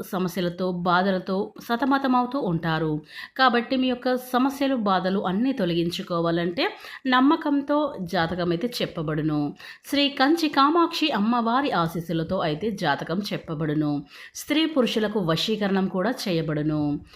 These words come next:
ప్రేమ సమస్యలు, పిల్లల పొరపాట్లు, పెళ్లి సమస్యలు, భార్యాభర్తల సమస్యలు, మనోవేదన,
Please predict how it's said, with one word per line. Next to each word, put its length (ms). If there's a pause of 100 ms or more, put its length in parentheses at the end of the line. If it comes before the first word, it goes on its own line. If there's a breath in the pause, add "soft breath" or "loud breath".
(400 loud breath)
ప్రేమ 300
సమస్యలు, 600
పిల్లల 380
పొరపాట్లు, 640 (120)
పెళ్లి 300
సమస్యలు, 540 (140)
భార్యాభర్తల 760
సమస్యలు, 600 (460 loud breath)
మనోవేదన, 720